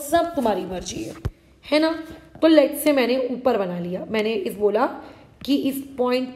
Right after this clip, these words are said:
P की चोटी पकड़कर मैं लेकर गई यहाँ, अच्छा red color ना properly दिख नहीं पा रहा है, थोड़ा दूसरा color choose करते हैं। इस point P की चोटी पकड़कर मैं लेकर गई यहाँ पर, ठीक है, और इस point Q की चोटी पकड़कर लेकर गई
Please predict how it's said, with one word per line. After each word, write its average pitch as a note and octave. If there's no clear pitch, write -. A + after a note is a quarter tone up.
P E4
की E4+
चोटी A#3+
पकड़कर A#3
मैं G#3+
लेकर G3+
गई G#3
यहाँ, G#3
अच्छा -
red G#3
color A3+
ना A#3+
properly A#3+
दिख G#3+
नहीं G#3+
पा F3
रहा F3
है, F3+
थोड़ा G#3
दूसरा G3+
color F#3+
choose -
करते -
हैं। -
इस C#4+
point C4+
P D4
की D4+
चोटी C4+
पकड़कर B3
मैं B3
लेकर A3+
गई A#3
यहाँ G3+
पर, C4+
ठीक B3+
है, A#3
और A#3+
इस C#4
point C4
Q D#4+
की D#4+
चोटी C4
पकड़कर A#3+
लेकर A3+
गई A#3+